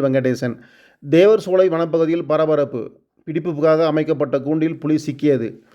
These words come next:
நீலகிரி மாவட்டம் தேவர் சோலை வனப்பகுதியில் கடந்த சில நாட்களாக புலி நடமாட்டம் அதிகரித்திருந்ததால் மனித விலங்கு மோதலை தவிர்க்க வனத்துறை சிறப்பு இரும்பு கூண்டை அமைத்திருந்தது. அந்த கூண்டில்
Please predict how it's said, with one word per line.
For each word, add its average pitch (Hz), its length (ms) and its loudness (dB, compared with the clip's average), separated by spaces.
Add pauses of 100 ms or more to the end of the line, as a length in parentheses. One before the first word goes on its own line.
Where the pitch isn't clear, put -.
(720)
நீலகிரி 226 340 2
மாவட்டம் 180 380 -2
தேவர் 180 300 0
சோலை 185 220 -4
வனப்பகுதியில் 156 480 -4
கடந்த 156 300 0
சில 156 180 -2
நாட்களாக 151 440 2
புலி 160 260 -2
நடமாட்டம் 139 400 0 (120)
அதிகரித்திருந்ததால் 135 720 0
மனித 143 260 0
விலங்கு 139 360 0
மோதலை 131 220 2
தவிர்க்க 127 460 0
வனத்துறை 151 320 -2
சிறப்பு 160 400 -2
இரும்பு 139 300 0
கூண்டை 123 240 -4
அமைத்திருந்தது. 110 500 -6 (140)
அந்த 117 140 -6
கூண்டில் 147 380 0